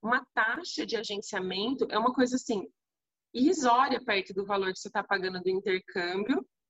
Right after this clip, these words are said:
e você vai ter uma assessoria, assim, gigantesca, porque desde o momento que você chega na agência, é atendido e aquela pessoa especializada vai te designar a escola que tem mais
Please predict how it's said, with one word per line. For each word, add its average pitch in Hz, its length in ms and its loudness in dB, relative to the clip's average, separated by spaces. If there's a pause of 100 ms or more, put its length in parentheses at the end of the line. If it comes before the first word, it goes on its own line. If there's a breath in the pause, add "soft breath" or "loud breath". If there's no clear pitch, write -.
(100)
e 208 40 -4
você 233 260 0
vai 247 140 4
ter 254 120 0
uma 254 140 2
assessoria, 240 580 -2
assim, 220 320 -6
gigantesca, 247 1120 0
porque 196 260 -4
desde 214 340 4
o 330 60 2
momento 302 440 2
que - 100 -16
você 190 360 -6 (340)
chega 214 320 0
na 247 180 0
agência, 185 720 -4 (380)
é 190 160 2
atendido 233 1080 0
e 220 120 4
aquela 226 320 2
pessoa 208 560 -4 (220)
especializada 208 880 0
vai 202 140 -4
te - 140 -12
designar 202 640 2 (260)
a 196 160 2 (120)
escola 233 720 2
que 254 220 -14
tem 220 360 -6
mais 226 760 0